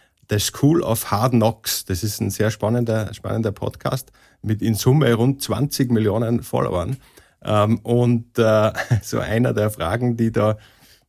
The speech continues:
ähm, immer gestellt werden, ist, äh, die Frage, "Did you come from a lot of money?" Oder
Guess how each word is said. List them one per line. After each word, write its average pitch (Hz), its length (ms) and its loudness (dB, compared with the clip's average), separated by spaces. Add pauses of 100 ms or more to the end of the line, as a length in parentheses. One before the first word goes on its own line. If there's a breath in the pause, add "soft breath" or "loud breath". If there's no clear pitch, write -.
(120)
ähm, 98 580 -4
immer 101 360 -4
gestellt 98 480 -6
werden, 107 400 -2
ist, - 480 -6
äh, 92 260 -2
die 101 160 -6
Frage, 101 640 -6 (500)
"Did 101 140 -6
you 104 100 -2
come 92 300 -6
from 98 260 -2
a 95 40 -2
lot 92 220 -2
of 92 120 -4
money?" 90 460 -2 (100)
Oder 82 300 -6